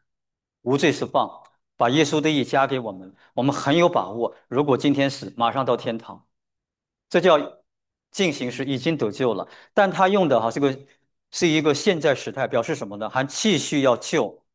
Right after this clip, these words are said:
继续要救是怎么说的呢？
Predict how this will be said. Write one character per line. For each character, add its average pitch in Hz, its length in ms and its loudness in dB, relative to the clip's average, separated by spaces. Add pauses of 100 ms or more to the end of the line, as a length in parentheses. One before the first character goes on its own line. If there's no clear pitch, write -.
(800)
继 - 160 0
续 220 140 -2
要 180 160 6
救 165 160 2
是 151 140 -4
怎 135 160 -8
么 110 40 -10
说 123 220 -4
的 123 80 -2
呢？ 104 300 -10